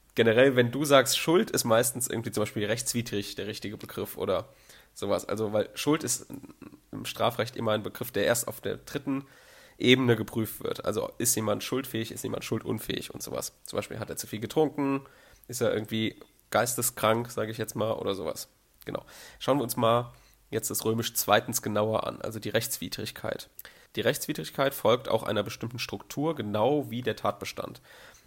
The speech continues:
Wir haben es auch hier wieder mit objektiven Voraussetzungen zu tun und subjektiven Voraussetzungen. Warum haben wir das? Man kann sich das so ein bisschen bildlich vorstellen. Wir haben einen Straftatbestand,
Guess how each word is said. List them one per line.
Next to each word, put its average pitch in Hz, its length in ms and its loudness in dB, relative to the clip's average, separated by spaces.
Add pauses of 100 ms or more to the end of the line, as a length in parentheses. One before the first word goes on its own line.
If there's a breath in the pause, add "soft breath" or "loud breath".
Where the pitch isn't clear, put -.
(100)
Wir 107 100 -4
haben 107 140 2
es - 180 -2
auch 139 200 4
hier 160 160 -2
wieder 110 160 0
mit 104 200 -4
objektiven 165 520 -4
Voraussetzungen 143 680 -2
zu - 160 -6
tun 139 320 -6
und 120 160 -4
subjektiven 101 580 -4
Voraussetzungen. - 840 -4 (640 soft breath)
Warum 110 340 0
haben 175 180 -2
wir 180 80 -2
das? 190 460 -6 (180)
Man 113 120 -4
kann 120 140 -2
sich 123 120 -6
das 117 140 0
so 113 100 0
ein 107 80 -6
bisschen 123 400 -2
bildlich 135 400 -2
vorstellen. 151 540 -2
Wir 110 100 -4
haben 104 160 -2
einen - 260 -6
Straftatbestand, 143 960 -4